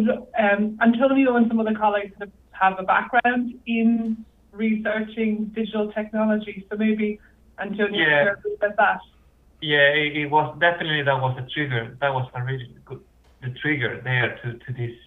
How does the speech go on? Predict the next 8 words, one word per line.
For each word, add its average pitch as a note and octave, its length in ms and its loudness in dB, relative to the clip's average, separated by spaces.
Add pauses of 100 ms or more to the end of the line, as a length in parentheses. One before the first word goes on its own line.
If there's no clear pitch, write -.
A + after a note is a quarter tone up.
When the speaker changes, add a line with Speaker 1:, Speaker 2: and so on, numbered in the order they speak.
(180)
Speaker 2:
to C#3 100 -8
this A#2 280 -10
piece B2+ 220 -4
of - 120 -8
research. B2+ 440 -4 (180)
But B2+ 400 2 (680)
we D#3 180 2
were, C3 500 6